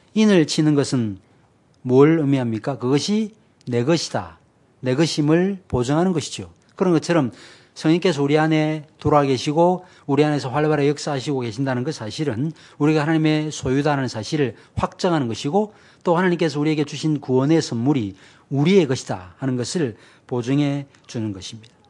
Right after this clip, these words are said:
따라서 <clears throat> 이렇게 확신한다, 확신 가운데 굳게 세워준다라고 말을 하고 있다는 말을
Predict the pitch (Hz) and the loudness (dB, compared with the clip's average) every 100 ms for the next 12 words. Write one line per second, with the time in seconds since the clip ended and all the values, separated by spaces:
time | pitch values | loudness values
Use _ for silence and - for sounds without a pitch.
0 | _ _ _ _ - _ 1077 1077 1077 1077 | _ _ _ _ -20 _ _ _ _ _
1 | _ _ _ _ _ _ _ _ _ _ | _ _ _ _ _ _ _ _ _ _
2 | _ _ _ - _ _ _ _ _ 196 | _ _ _ -20 _ _ _ _ _ 0
3 | 175 147 151 131 175 165 117 95 - - | 2 2 2 0 -4 -6 -6 -8 -20 -20
4 | _ _ 185 175 170 - - - - 208 | _ _ -2 0 0 0 0 0 0 4
5 | 175 175 147 101 95 190 147 196 180 170 | 4 6 4 2 -6 -6 -2 0 2 0
6 | 156 202 185 156 196 170 185 180 117 92 | -2 -2 -2 2 2 2 4 4 4 -2
7 | - _ _ - 156 156 143 120 143 151 | -18 _ _ 0 2 4 2 2 2 2
8 | 160 165 151 170 165 139 127 113 120 160 | 0 2 2 2 0 0 2 2 4 4
9 | 123 | 2